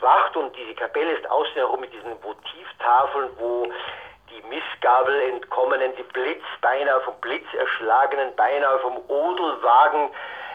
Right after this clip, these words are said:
äh, ge-, äh, ermo-, äh, überfahrenen, die beinahe von einer Kugel getroffenen,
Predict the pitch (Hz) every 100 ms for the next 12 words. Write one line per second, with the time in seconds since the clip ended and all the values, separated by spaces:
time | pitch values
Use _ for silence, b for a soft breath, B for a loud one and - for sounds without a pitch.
0 | B 131 127 123 123 135 127 123 123 123
1 | - 123 120 135 135 127 120 123 117 120
2 | 127 - - 135 151 147 139 135 135 -
3 | 139 170 160 139 139 143 131 127 127 -
4 | 208 165 139 - 190 - 156 147